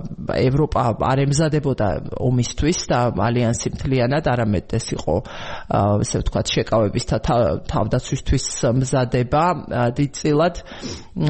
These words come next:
და რომ ახლა იქ, ა, ამ, ესე ვთქვათ, ტემპის დაწევას მოთხოვნებისადმი დასჭირდება, ა, გარკვეული დრო, შეერთებული შტატების ნაწილში კი პოლიტიკური საკითხი არის, ა, წამყვანი.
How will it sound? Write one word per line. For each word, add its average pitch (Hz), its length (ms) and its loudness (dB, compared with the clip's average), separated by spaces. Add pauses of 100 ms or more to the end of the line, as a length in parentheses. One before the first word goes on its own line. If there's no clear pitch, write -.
(140)
და 143 180 2
რომ 156 180 2
ახლა 151 320 0
იქ, 147 240 0
ა, 147 180 4 (300)
ამ, 127 200 0 (200)
ესე - 500 -2
ვთქვათ, - 240 0
ტემპის 160 400 2
დაწევას 135 500 0
მოთხოვნებისადმი 127 880 0
დასჭირდება, 123 640 -2
ა, - 640 -4
გარკვეული 165 600 4
დრო, 180 240 2
შეერთებული 196 480 0
შტატების 156 540 -2
ნაწილში 151 360 0
კი - 120 -4
პოლიტიკური 131 720 2 (140)
საკითხი 135 560 -2
არის, 113 300 2 (440)
ა, 127 220 2
წამყვანი. 160 920 0